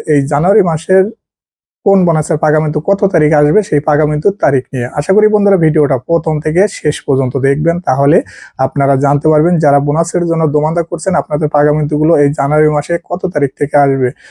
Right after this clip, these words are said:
নতুন বছর শুরু হয়েছে, হয়তো পাগামিন্তুর তারিখও কিন্তু চেঞ্জ হয়েছে। অবশ্যই ভিডিওটা প্রথম থেকে শেষ পর্যন্ত দে-, দেখার চেষ্টা করবেন, তাহলে আপনাদের পাগামিন্তুর তারিখগুলো আপনারা জানতে পারবেন।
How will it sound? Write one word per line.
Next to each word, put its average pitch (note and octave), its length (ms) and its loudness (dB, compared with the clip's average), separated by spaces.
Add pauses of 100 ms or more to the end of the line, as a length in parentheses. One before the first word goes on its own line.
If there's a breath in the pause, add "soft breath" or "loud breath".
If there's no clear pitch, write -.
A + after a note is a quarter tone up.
(160 loud breath)
নতুন F3 300 2
বছর F3+ 420 2
শুরু E3 300 -2
হয়েছে, F3 300 0
হয়তো D3+ 280 0
পাগামিন্তুর D#3 580 -2
তারিখও D#3+ 360 0
কিন্তু D#3 280 0
চেঞ্জ E3+ 320 -2
হয়েছে। E3+ 260 2 (540 soft breath)
অবশ্যই E3+ 340 2
ভিডিওটা D#3+ 360 2
প্রথম D#3+ 340 0
থেকে E3 260 0
শেষ D#3 260 -2
পর্যন্ত C3+ 400 -2
দে-, C3 280 -2 (280)
দেখার D3 340 0
চেষ্টা F#3 260 0
করবেন, C#3 300 0 (220)
তাহলে D#3+ 260 2
আপনাদের F3+ 380 0
পাগামিন্তুর D#3 460 0
তারিখগুলো D#3 380 0
আপনারা C#3+ 240 -2
জানতে C3+ 260 -2
পারবেন। C3 260 -4